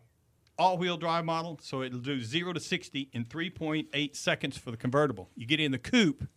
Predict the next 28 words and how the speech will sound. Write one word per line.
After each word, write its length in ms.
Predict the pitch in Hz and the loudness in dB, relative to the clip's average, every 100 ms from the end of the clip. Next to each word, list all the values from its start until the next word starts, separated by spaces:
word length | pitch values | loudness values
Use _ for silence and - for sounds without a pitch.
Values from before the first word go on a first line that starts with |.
| - | -6
and 80 | 131 | -4
it'll 160 | 135 | -2
actually 300 | 143 147 - | -2 -2 -4
go 200 | 135 139 | -2 -2
three 220 | 131 165 156 | -2 -4 -4
point 240 | 156 123 | -4 -4
six, 240 | - 143 | -6 -6
according 280 | - 139 127 | -8 -6 -4
to 60 | 120 | -2
B 140 | 127 | -4
M 140 | 123 120 | -4 -4
W. 300 | 123 104 - _ _ _ _ _ _ - _ - | -4 -8 -14 _ _ _ _ _ _ -20 _ -10
This 160 | 127 | -8
thing 220 | 127 160 147 | 0 2 2
weighs 200 | 143 120 | 2 0
forty-five 460 | 165 170 180 160 | -2 0 2 2
hundred 240 | 160 151 151 | 0 -2 -2
pounds, 340 | 147 147 135 | -4 -4 -6
so 100 | 131 | -4
that's 260 | 139 - - 113 | -6 -6 -14 -4
getting 220 | 139 175 | -2 0
it 100 | 156 | 4
up 220 | 135 135 | 4 4
and 100 | 117 | 2
moving 260 | 127 123 120 | 0 0 -4
it 80 | 113 | -6
really 580 | 120 139 156 147 120 117 | -4 2 4 4 2 -2
quick. 400 | - 127 - | -2 -4 -6